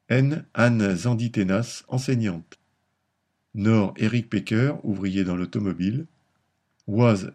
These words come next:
Roland Spirko, ouvrier de l'automobile retraité. Pas-de-Calais, Françoise Millot, enseignante en retraite. Somme, Bruno Paleni, enseignant. Normandie,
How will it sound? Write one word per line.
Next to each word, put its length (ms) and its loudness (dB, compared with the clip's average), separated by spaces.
Roland 300 0
Spirko, 680 -2
ouvrier 460 0
de 120 0
l'automobile 760 -2
retraité. 640 -6
Pas-de-Calais, 640 2
Françoise 560 -4
Millot, 460 -2
enseignante 600 -2
en 60 -4
retraite. 540 -8
Somme, 500 0
Bruno 460 2
Paleni, 640 0
enseignant. 460 -4
Normandie, 600 0